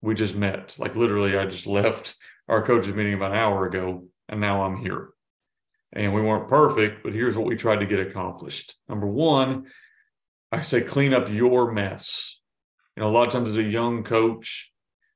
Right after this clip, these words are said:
I was so interested in looking at the opponent that I kind of really quickly ran through us. Like, I would run through us and do our stats and run through us and check some things. But then I would spend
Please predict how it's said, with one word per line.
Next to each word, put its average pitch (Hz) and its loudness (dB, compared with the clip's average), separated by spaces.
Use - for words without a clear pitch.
I 123 0
was 135 0
so 117 4
interested 117 0
in 101 0
looking 120 0
at 107 -2
the 104 -8
opponent 139 -2
that 107 0
I 104 2
kind 127 0
of 117 -4
really 135 0
quickly 143 -4
ran 117 0
through 113 -2
us. - -2
Like, 110 -6
I 120 4
would 131 2
run 135 2
through 123 4
us 120 2
and 104 -6
do 110 0
our 131 2
stats 110 -4
and 98 -10
run 117 -4
through 117 2
us 113 -2
and 110 -8
check 135 2
some 120 -6
things. 113 -4
But 98 -4
then 123 2
I 110 4
would 107 0
spend 101 -4